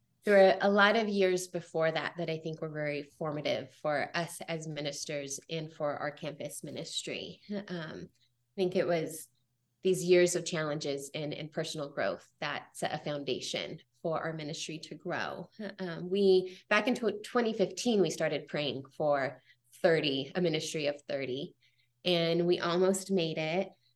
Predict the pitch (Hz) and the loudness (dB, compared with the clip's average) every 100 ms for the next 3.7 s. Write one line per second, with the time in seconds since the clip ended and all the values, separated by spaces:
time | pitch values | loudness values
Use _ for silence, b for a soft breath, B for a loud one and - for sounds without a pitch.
0 | _ 196 180 180 180 170 170 - 180 180 | _ 4 6 6 6 6 4 2 -2 -4
1 | 175 175 175 170 160 196 202 202 170 175 | -2 0 2 2 0 -2 -2 0 -2 -2
2 | 165 170 175 - - - 175 160 160 165 | 0 2 0 -2 -16 -6 -4 -2 -4 -6
3 | - 175 - - 170 160 | -2 -2 -2 -2 0 0